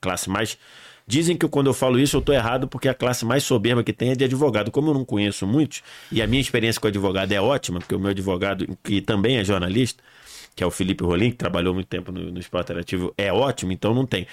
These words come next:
Mas pra mim a classe mais soberba que tem é de jornalista, porque ele acha que é alguma coisa e na prática hoje a gente não é nada.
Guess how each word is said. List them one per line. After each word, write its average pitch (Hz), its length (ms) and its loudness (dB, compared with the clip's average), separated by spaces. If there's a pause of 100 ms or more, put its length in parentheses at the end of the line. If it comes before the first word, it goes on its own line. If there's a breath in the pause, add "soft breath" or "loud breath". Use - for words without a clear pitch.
(220 loud breath)
Mas 95 80 -4
pra 139 180 0
mim 117 180 2
a 135 40 2
classe 113 320 -2
mais 131 160 2
soberba 110 420 2
que 127 100 -2
tem 135 160 2
é - 20 0
de 143 80 0
jornalista, 160 500 4
porque - 180 -4
ele 135 120 2
acha 131 260 -2
que - 80 0
é 143 40 4
alguma 156 240 0
coisa 185 240 2
e - 20 0
na 190 120 2
prática 185 360 0
hoje 175 100 4
a 180 40 4
gente 170 120 -4
não 185 120 0
é 180 40 2
nada. 117 320 0